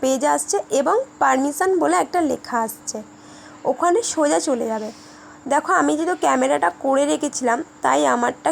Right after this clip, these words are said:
কিন্তু লেখা আছে ওখানে, দেখো ask every time, মানে আমাকে জিজ্ঞাসা করবে, তারপরে আমার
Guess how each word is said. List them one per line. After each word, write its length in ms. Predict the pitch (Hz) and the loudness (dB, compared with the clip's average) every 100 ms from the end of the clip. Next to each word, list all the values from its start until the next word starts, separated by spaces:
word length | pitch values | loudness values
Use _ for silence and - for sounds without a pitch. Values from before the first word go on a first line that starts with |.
| 311 | -2
কিন্তু 280 | 269 247 285 494 - - - - - - - - - - - - - | -4 -4 -4 -6 -12 -20 -20 -20 -20 -20 -20 -20 -20 -20 -20 -10 -2
লেখা 220 | 262 285 302 | -2 0 0
আছে 140 | 269 247 | 0 -2
ওখানে, 260 | 233 254 220 214 | -2 -2 -4 -2
দেখো 220 | 226 - 254 - - - 294 | -2 -2 -4 -4 -10 -2 2
ask 180 | 349 - - - - - 262 | 0 -2 -10 -10 -18 -4 0
every 280 | 254 220 359 403 - | 0 -2 -4 -4 -2
time, 200 | 233 226 226 | 0 0 0
মানে 120 | 285 285 | 2 2
আমাকে 280 | 277 285 359 311 277 | 2 0 -4 -4 -6
জিজ্ঞাসা 460 | 226 220 311 349 339 | -4 -2 0 0 0
করবে, 260 | 294 294 370 - 269 | 0 0 -2 -2 0
তারপরে 480 | 262 285 294 302 415 | 2 0 0 2 2
আমার 160 | 269 277 | 2 0